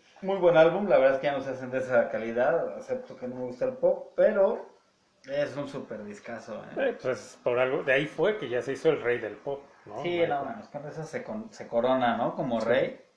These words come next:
Speaker 2: ¿Eh?
Speaker 1: Es un, un discazo. Fíjate que en segundo lugar también estuvo mucho tiempo en, en, en, en el top ten, este, Footloose. ¿No? La, la rola esa de
Speaker 2: ¿Sí?
Speaker 1: Sí.
Speaker 2: Porque yo sabía que el uno fue el Thriller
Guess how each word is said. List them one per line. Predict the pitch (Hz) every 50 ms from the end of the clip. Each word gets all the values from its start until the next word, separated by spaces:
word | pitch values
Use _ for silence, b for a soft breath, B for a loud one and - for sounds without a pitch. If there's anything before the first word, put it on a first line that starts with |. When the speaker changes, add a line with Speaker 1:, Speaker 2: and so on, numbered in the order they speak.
| b b b b b b b b
Speaker 2:
¿Eh? | 135 131 -
Speaker 1:
Es | 139 139 135
un, | 151 147
un | 143 143 135 - 139 143 151 156 156
discazo. | 151 135 123 - - 139 139 147 143 139 131 131 123 113
Fíjate | 110 123 147 147 147 147 135
que | 120 117 101 - - 113
en | 110 104
segundo | 110 123 135 147 151 143
lugar | 131 120 123 127
también | 139 139 135 131
estuvo | - - 135 135 131 131
mucho | 131 131 127 - 135 120
tiempo | - 135 123 120 - - 135
en, | 120 117 113
en, | 110 110 107 104 -
en, | - 113 110 110 107 107 - _ -
en | 117 113
el | 113 110 107
top | - 127 120 120 -
ten, | - 120 117 139 156 - - -
este, | 117 - - _ _ - - - - -
Footloose. | _ _ - 113 - _ - - - - _ _ _ _ _ _ _ _ _ _ _ _ _ _ _ _ _ _ _ _ _ _
¿No? | - - 104 113 135 151
La, | 147 - - - -
la | 120 110 110
rola | 110 113 117 117 113
esa | - - - 123 110
de | 107 101 92 - - - - - _ _ -
Speaker 2:
¿Sí? | - - - - 104 120 185 269 - - B B B B B B B B B
Speaker 1:
Sí. | B B B B
Speaker 2:
Porque | - 160 160 151
yo | - -
sabía | - 220 208 202 196 202
que | - 202 202 175 151 135
el | 131 139 151
uno | 160 190 202 214 208
fue | - - 156 156 151 151
el | 143 127 120 113 107 107
Thriller | - 160 156 156 160 175 185